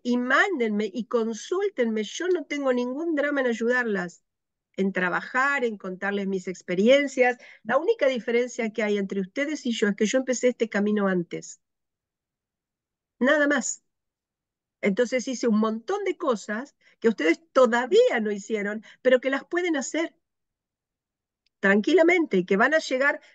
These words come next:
no a lo mismo que yo, por ahí llegan a, obviamente van a llegar a cosas distintas, pero también van a poder sentirse contentos con eso. Bueno, escucho un poquito y voy a seguir con algo de color.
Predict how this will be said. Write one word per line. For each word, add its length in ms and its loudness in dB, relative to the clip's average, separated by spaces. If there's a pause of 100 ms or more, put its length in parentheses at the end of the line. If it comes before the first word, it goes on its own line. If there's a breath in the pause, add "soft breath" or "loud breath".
no 80 -6
a 180 0
lo 100 0
mismo 260 -6
que 120 -6
yo, 240 -4
por 140 -2
ahí 180 -2
llegan 400 -2
a, 240 -4 (600)
obviamente 640 -2
van 140 -4
a 40 -4
llegar 260 -4
a 100 -4
cosas 280 -6
distintas, 720 -4 (220 loud breath)
pero 220 4
también 420 2
van 160 4
a 120 -2
poder 340 -2
sentirse 640 -4
contentos 680 -4
con 200 -8
eso. 280 -12 (2000)
Bueno, 260 6 (160 loud breath)
escucho 440 6
un 80 2
poquito 380 4
y 40 6
voy 140 6
a 60 6
seguir 340 2
con 160 2
algo 220 4
de 140 2
color. 400 0